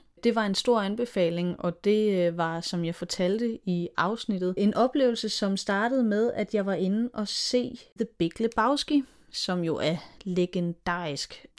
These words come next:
Den så jeg inde i Cafébiografen til Cinemateket, og det var fantastisk. Sørme om ikke mit øje, det spottede, at The Big Lebowski er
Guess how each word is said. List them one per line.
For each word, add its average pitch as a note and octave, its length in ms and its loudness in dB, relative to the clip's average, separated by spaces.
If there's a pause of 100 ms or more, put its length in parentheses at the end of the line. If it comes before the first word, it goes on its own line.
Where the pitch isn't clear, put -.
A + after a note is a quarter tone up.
Den G#3 160 4
så G#3+ 180 2
jeg F#3 200 0
inde F3+ 300 0
i E3+ 260 -2
Cafébiografen E3+ 840 -4
til G3 340 0
Cinemateket, E3+ 840 -2
og E3 160 -4
det F3+ 120 0
var F3 80 0
fantastisk. - 720 -8
Sørme B3 560 4
om G3 220 2
ikke B3+ 420 6 (180)
mit G3+ 220 0 (100)
øje, F3+ 300 6
det A3+ 180 0
spottede, G3 640 2
at - 440 -4 (100)
The F#3 80 2
Big G#3+ 340 0
Lebowski F3+ 800 -2
er F#3+ 100 2